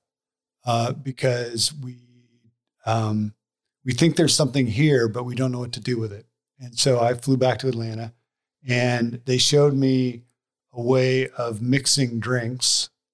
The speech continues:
that was completely revolutionary. Uh, but it was, what started out as kind of almost a supply chain initiative to take,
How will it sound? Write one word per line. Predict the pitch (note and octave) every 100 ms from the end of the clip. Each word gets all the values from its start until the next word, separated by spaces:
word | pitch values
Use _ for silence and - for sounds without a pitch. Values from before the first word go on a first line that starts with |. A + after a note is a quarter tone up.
| _
that | B2
was | B2+ B2 A#2
completely | C3+ A#2+ C3+ C#3 C#3 B2+
revolutionary. | B2 A#2+ A#2+ B2 B2 C3 A2 G#2+ G#2+ A2 _ _ _ _ _ B2
Uh, | A#2 A2+ A2 G#2+ A2+ - _ _ _ _
but | B2+ C3
it | C3+
was, | C3 A#2 -
what | E3+ C#3 -
started | - D#3 D3
out | C3+ C3+
as | C3 A2+
kind | - B2+
of | A#2+
almost | B2+ C3+ -
a | A#2+
supply | - A2+ - B2 C3+
chain | - B2+
initiative | A#2 A2 A2 - A2 G#2
to | -
take, | C3 A#2